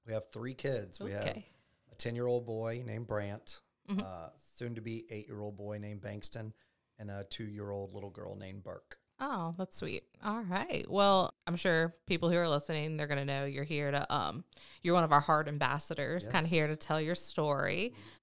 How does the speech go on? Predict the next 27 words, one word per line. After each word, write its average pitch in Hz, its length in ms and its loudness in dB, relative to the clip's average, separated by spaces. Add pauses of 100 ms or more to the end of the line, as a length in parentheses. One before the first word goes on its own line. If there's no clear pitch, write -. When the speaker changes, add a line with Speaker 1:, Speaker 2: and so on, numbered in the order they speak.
Speaker 2:
And 160 100 2
I 151 80 6
know 151 80 4
it's 156 140 0
an - 60 -2
interesting 151 480 -2
story 143 200 0
'cause 147 120 -4
you're 170 100 -2
pretty 165 180 2
young. 139 440 2 (300)
Speaker 1:
Yeah. 120 240 -8 (420)
Speaker 2:
So 170 180 6
do 160 80 2
you 147 100 6
wanna, 131 220 6
like, 127 200 -2
kinda 139 300 -2 (720)
jump 151 300 8
into 151 220 6
that 147 180 4
story? 165 540 8
Speaker 1:
Sure. 208 180 -6 (100)
Yeah, 120 300 -6
happy 127 280 -6
to. 104 200 -8 (460)
Um, 107 520 0